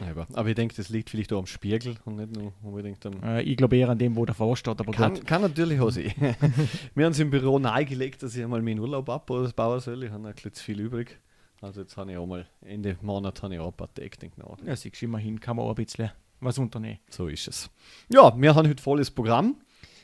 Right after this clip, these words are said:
Speaker 1: Ganz interessanter Interviewpartner wie immer.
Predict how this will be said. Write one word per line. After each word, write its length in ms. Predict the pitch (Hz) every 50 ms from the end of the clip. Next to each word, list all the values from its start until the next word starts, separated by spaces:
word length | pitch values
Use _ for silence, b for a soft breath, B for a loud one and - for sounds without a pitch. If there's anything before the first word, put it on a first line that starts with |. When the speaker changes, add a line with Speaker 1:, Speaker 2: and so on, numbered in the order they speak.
| b b
Speaker 1:
Ganz 240 | - 117 123 117 123
interessanter 640 | 123 117 - 117 110 - - 113 110 113 - - 107
Interviewpartner 840 | 113 120 - 131 117 120 117 - - 110 110 110 - 113 107 101
wie 160 | 101 104 92
immer. 320 | 131 156 190 190 175 135